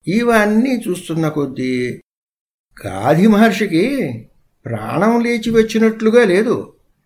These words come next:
ఏది భ్రాంతో, ఏది సత్యమో తెలిసి తెలియని సందేహపు ఉయ్యాలల్లో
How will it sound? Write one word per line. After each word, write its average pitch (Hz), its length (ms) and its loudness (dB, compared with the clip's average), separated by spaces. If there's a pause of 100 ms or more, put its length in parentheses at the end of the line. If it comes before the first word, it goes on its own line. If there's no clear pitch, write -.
ఏది 165 540 2
భ్రాంతో, 170 960 0 (720)
ఏది 170 540 2
సత్యమో 180 640 0
తెలిసి 202 720 -4
తెలియని 175 480 -4 (160)
సందేహపు 185 920 0
ఉయ్యాలల్లో 139 1080 0